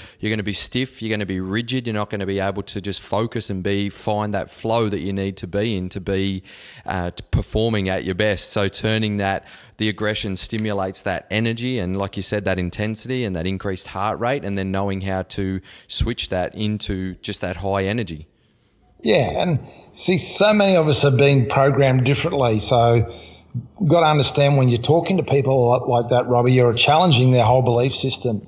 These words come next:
Speaker 1: Mm.
Speaker 2: And just because we know it do-, or we believe it doesn't make it right. So I, I love to use the analogy of people who discover the right way of eating,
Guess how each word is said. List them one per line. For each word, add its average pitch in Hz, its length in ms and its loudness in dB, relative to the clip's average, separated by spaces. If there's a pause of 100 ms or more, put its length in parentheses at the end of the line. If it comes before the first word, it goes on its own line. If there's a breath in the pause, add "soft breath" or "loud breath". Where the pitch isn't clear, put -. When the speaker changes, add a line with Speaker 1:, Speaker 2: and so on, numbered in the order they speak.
(120)
Speaker 1:
Mm. 95 220 -2
Speaker 2:
And 131 100 2
just - 220 0
because - 360 -2
we 139 140 2
know 135 380 6
it 131 120 0 (640)
do-, 165 100 4
or 139 360 2
we 156 220 4
believe 127 340 4
it 127 140 -4
doesn't 143 320 2
make 123 240 2
it 123 80 0
right. 127 420 2
So 131 240 0
I, - 460 0
I - 20 4
love 151 540 2
to 151 80 2
use 147 300 4
the 139 80 4
analogy 135 500 4
of 117 160 -2
people 131 560 0 (280 loud breath)
who 151 120 4
discover 139 560 2
the 127 120 4
right 131 300 4
way 123 160 4
of 117 100 0
eating, 117 460 0